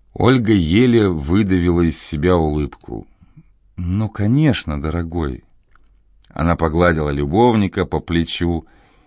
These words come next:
и он затрепетал от вожделения. Его постоянно тянуло к этой женщине.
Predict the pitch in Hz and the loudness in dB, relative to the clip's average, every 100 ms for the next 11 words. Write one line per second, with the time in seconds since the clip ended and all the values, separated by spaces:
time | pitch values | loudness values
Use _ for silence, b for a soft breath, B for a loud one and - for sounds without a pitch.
0 | b b 76 110 139 98 98 95 95 92 | b b 0 2 2 2 0 -2 -2 -2
1 | - 104 104 - 85 82 82 69 73 71 | 2 2 2 0 -4 -2 -4 -4 -6 -4
2 | 73 69 64 60 50 _ _ _ _ _ | -4 -4 -6 -8 -12 _ _ _ _ _
3 | _ _ - 76 80 80 80 - 76 76 | _ _ -8 -4 -2 -4 -6 -6 -4 0
4 | 92 98 92 82 82 82 87 87 80 85 | 0 2 0 -2 -2 0 2 0 -2 -4
5 | 80 82 73 85 78 - - 53 50 50 | -2 -4 -2 -2 -2 -4 -12 -14 -14 -16